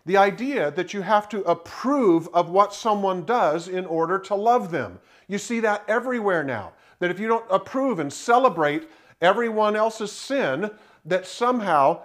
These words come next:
you don't love them. Couldn't be further from the truth. In fact, on the contrary, to really love somebody, you have to love them as they really are. But loving them never means that you approve of their sin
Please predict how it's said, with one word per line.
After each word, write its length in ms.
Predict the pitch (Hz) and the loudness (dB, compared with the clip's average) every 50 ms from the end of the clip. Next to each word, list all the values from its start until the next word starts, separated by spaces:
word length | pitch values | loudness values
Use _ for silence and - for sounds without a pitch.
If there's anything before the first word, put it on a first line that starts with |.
| - _ | -14 _
you 200 | 151 160 190 202 | -6 -4 -4 0
don't 340 | 160 180 165 170 190 - 185 | 2 2 2 2 2 -2 -2
love 340 | 196 226 254 254 226 196 156 | 0 2 2 2 2 0 -4
them. 220 | 139 113 98 87 - _ _ _ _ _ _ _ _ _ | -6 -6 -6 -10 -16 _ _ _ _ _ _ _ _ _
Couldn't 300 | - - - 247 247 254 | -10 -2 -2 0 2 2
be 120 | 233 233 214 | 0 -2 -2
further 340 | - - 202 196 175 185 180 | -2 0 0 0 0 -2 -4
from 160 | 180 190 170 | -6 -6 -6
the 80 | 170 | -6
truth. 380 | 160 - - 185 143 113 110 - | -8 -6 -6 -6 -6 -6 -6 -8
In 100 | 156 156 | -8 -4
fact, 280 | - 185 175 165 165 196 | 2 2 2 2 2 0
on 120 | 175 165 | -2 -2
the 80 | 156 156 | -2 -4
contrary, 640 | - - 226 240 240 226 - 185 156 143 143 160 160 - - _ _ _ _ | -4 -2 -2 -2 -2 -2 -4 -2 -2 -2 -2 -4 -6 -10 -16 _ _ _ _
to 120 | - 220 185 | -4 -4 -2
really 380 | 170 156 185 226 262 269 254 | 0 2 2 2 2 2 -2
love 340 | 220 165 151 165 220 262 277 | -4 2 6 6 6 6 4
somebody, 520 | - - 175 139 123 117 110 113 123 143 - - _ _ | 0 -4 -4 -2 -2 -2 -2 -2 -4 -6 -8 -12 _ _
you 100 | - 175 | -2 0
have 140 | 214 233 226 | 2 2 2
to 80 | - 208 | 0 0
love 380 | 185 165 160 170 196 220 202 | 0 2 4 6 6 6 4
them 260 | 170 160 151 160 180 - - | 0 -2 -2 -2 -4 -6 0
as 260 | 151 151 156 180 175 | 2 4 4 4 2
they 220 | 165 180 185 190 196 | -2 -2 -2 -2 -2
really 460 | 160 123 117 135 143 139 156 175 185 - - | -4 -6 -4 -2 -2 -2 -2 -4 -6 -4 -4
are. 460 | - 226 254 240 165 107 80 73 - - _ _ _ _ _ _ _ _ | -2 0 2 2 2 2 0 -4 -10 -18 _ _ _ _ _ _ _ _
But 180 | - 180 175 175 | -2 0 0 2
loving 440 | 180 208 226 254 277 254 247 226 | 4 4 4 6 4 2 0 0
them 400 | 190 190 180 170 170 170 170 170 | 0 0 0 0 -2 -2 -4 -2
never 360 | 180 208 226 247 269 285 285 269 | 0 2 2 2 2 0 0 0
means 540 | 240 226 240 254 247 214 180 165 170 165 | 0 0 0 0 0 0 -2 -2 -4 -4
that 180 | - 175 160 - | -6 -6 -6 -4
you 120 | 180 160 | -4 -4
approve 420 | 156 151 - - - 254 254 254 208 | -4 -6 -6 -6 -4 -2 -2 0 0
of 160 | 208 180 147 | -2 -2 -2
their 160 | 165 156 147 | -2 -4 -4
sin 560 | 151 - - 240 214 180 139 123 131 156 165 | -4 -6 -6 -4 -4 -2 -2 -2 -4 -4 -8